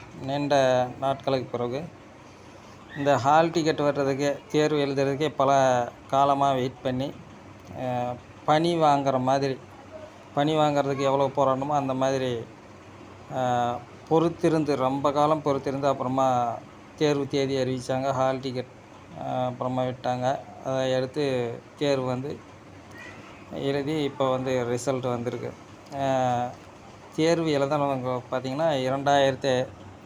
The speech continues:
சாரி, ரெண்டு லட்சத்தி ஐம்பத்தி நாலாயிரத்தி இரநூத்தி இருபத்தி நாலு பேர்.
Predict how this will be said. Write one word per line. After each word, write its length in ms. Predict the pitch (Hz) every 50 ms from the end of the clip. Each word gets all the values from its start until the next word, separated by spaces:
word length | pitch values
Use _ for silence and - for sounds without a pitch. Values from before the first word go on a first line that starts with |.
| -
சாரி, 440 | - - - 143 135 131 131 131 - - - - - -
ரெண்டு 220 | 143 139 143 151
லட்சத்தி 360 | 156 156 147 - 156 147 156 143
ஐம்பத்தி 340 | 131 135 139 135 139 143
நாலாயிரத்தி 460 | 135 131 131 127 127 127 127 127 165 160
இரநூத்தி 320 | 143 131 131 127 123 131
இருபத்தி 300 | 123 120 123 120 117 127
நாலு 220 | 120 117 117 117
பேர். 240 | 110 - 123 123 143